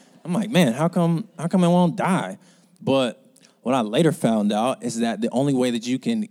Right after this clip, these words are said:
kill a snake is by, like, crushing its head. Um, that's the only way that it dies.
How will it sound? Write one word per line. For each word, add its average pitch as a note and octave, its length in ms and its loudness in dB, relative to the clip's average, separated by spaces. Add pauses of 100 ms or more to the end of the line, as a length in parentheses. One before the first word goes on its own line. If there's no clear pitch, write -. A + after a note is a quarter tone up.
kill C#3+ 420 2
a G#2+ 80 -6
snake B2+ 480 -4
is G#2 140 -8
by, A2+ 180 -6
like, G2 240 -10
crushing A#2 420 -4
its G#2 140 -6
head. B2+ 480 -4 (560)
Um, G#2 340 -2
that's B2 240 -2
the - 160 -2
only B2 240 2
way A#2 200 -2
that G#2+ 180 -4
it G2+ 120 -10
dies. A2 600 -8